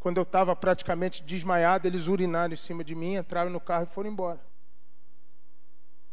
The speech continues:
Falei, "Mohammed, você disse que eles te pegaram outra vez. Isso já aconteceu antes?"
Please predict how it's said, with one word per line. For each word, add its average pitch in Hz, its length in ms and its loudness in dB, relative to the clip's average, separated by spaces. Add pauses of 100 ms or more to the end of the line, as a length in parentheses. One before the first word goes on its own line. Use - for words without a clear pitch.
(1900)
Falei, 180 200 6
"Mohammed, 190 520 4
você 180 340 4
disse 196 560 0 (100)
que 175 200 4
eles 208 380 10
te - 140 -4
pegaram 185 680 6 (280)
outra 220 460 12
vez. 143 580 0 (1800)
Isso 165 240 2
já 175 180 6
aconteceu 165 640 2
antes?" 196 420 0